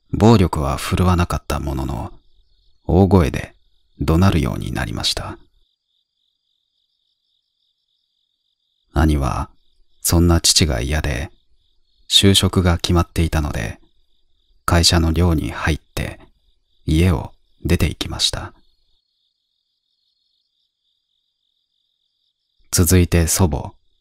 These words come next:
妹が家で事故死しました。妹の遺体を見つけたのは母で、突然のことで辛かっ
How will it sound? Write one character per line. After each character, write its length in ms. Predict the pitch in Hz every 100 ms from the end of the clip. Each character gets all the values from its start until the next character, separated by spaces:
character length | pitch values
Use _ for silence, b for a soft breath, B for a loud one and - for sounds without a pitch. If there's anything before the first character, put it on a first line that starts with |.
| _ _ _
妹 460 | 78 80 82 82
が 300 | 78 73 80 - _ _ _ _ _ _
家 240 | 76 82
で 220 | 85 62 - _ _ _ _
事 180 | - 80
故 100 | 98
死 160 | - -
し 180 | -
ま 120 | - -
し 100 | -
た。 220 | 95 - _ _ _ _ _ _ _ _ _ _ _ _ _ _ _ _ _ _ _ _ _ _ _ _ _ _ _ _ _ _ _ _ _ _ _ _ _ _ _ _ _ _
妹 480 | - 82 95 92 98
の 100 | 95
遺 80 | 92
体 240 | 92 90
を 80 | 87
見 160 | 87 85
つ 100 | -
け 120 | 90
た 100 | 87
の 160 | 78
は 220 | 73 73 - _
母 320 | - - -
で、 280 | - - - _ _ _ _ _ _ _ _ _ _ _ -
突 240 | 87 90
然 200 | 85 85
の 120 | 82
こ 100 | -
と 120 | 85 80
で 220 | - 80
辛 220 | - 90 95
か 100 |
っ 40 | -